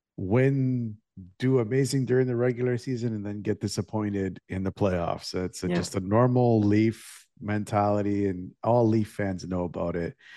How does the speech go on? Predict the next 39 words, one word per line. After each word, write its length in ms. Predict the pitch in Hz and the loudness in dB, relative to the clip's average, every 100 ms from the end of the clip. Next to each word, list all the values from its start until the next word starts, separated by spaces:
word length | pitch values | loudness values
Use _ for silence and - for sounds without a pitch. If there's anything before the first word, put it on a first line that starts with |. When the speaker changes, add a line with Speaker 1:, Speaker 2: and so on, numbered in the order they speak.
| - | 0
Speaker 2:
And 200 | 123 127 | 2 6
not 180 | 143 165 | 6 6
only 160 | 151 | 6
all 180 | 143 139 | 6 8
Leaf 200 | 147 151 | 6 2
fans, 180 | 123 107 | 0 0
generations 640 | 127 123 139 156 127 117 | 0 4 4 2 -2 -8
too. 240 | - 165 104 | 0 2 2
It's 180 | 107 - | -2 2
like, 240 | 123 120 | 4 4
you 120 | 131 120 | 0 -2
know, 140 | 123 | -2
you 200 | 120 139 | -2 -2
can 160 | 147 135 | -4 0
talk 260 | 143 143 | 0 2
to 80 | 143 | -2
some 220 | 135 135 | -4 -6
seventy-year-old 720 | - 135 135 135 131 123 127 | 0 0 0 -2 0 2 0
on 100 | 120 | -4
the 60 | 110 | -10
street, 420 | - 123 127 135 110 | -6 0 2 2 -2
and 120 | 107 | -4
you 100 | 107 | -4
can 140 | 110 | -2
talk 260 | 113 113 - | 0 0 0
to 60 | |
a 60 | 113 | -4
twenty-year-old, 580 | - 117 120 120 127 120 | -2 -2 2 4 4 2
and 180 | 107 110 | -2 -2
that's 180 | 120 - | -4 -6
the 80 | - | -2
common 300 | 113 113 110 | 0 0 0
thing 140 | 117 117 | -2 -2
with 160 | 110 | -4
the 60 | 95 | -6
Leafs. 180 | 92 - | -10 -10
It's 100 | - | -2
like, 140 | 104 117 | 2 4
"Ah, 200 | 110 | 2